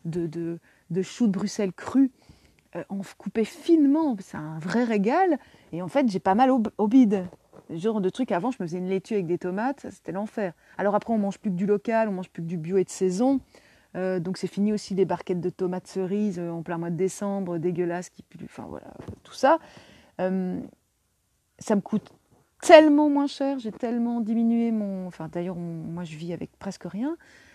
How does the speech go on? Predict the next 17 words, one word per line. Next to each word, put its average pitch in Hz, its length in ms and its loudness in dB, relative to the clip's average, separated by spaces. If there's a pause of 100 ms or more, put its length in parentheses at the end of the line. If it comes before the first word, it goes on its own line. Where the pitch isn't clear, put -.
(160)
Euh, 185 680 -2 (1700)
donc 196 160 -4
tout - 120 -2
ce - 100 -6
truc 254 220 2
de « 214 100 2
Ah, 220 100 6
manger 214 240 0
bio, 202 140 -2
ça 208 120 -6
coûte - 180 -12
cher », 208 180 -4
non, 214 100 0
c'est 214 140 0
faux, 226 380 -4
c'est - 180 -4
faux. 247 300 -4